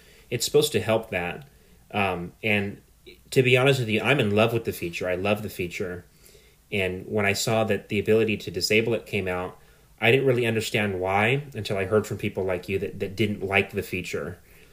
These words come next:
Um, but initially, my ina-, reaction initially was, uh, kind of that old, old Apple proverb, right? About, uh,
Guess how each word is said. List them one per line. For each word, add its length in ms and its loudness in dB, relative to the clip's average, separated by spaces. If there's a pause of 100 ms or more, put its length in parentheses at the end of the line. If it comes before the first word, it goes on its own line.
(140)
Um, 260 -6
but 220 0
initially, 460 2
my 300 6
ina-, 500 0
reaction 480 2
initially 420 2
was, 420 0 (960)
uh, 60 -6
kind 260 2
of 60 4
that 160 0
old, 400 4 (360)
old 280 6
Apple 260 4
proverb, 580 2
right? 320 0
About, 400 -6 (540)
uh, 220 -8